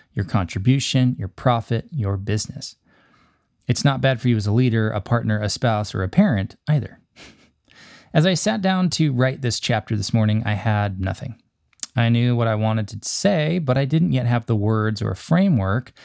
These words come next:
to convey those ideas. But I opened the document,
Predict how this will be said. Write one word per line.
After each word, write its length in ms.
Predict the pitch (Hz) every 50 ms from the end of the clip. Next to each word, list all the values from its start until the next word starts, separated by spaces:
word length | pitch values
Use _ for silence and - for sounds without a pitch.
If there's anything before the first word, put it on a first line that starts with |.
| - - - _ _
to 140 | - - -
convey 320 | - 113 104 92 90 87
those 200 | 87 92 98 104
ideas. 540 | 113 110 123 156 170 147 120 120 - - - _ _ _ _ _ _ _ _ _
But 100 | - 104
I 120 | 101 107
opened 220 | 147 165 165 185 175
the 60 | 165
document, 520 | 156 156 156 151 - 151 156 156 156 -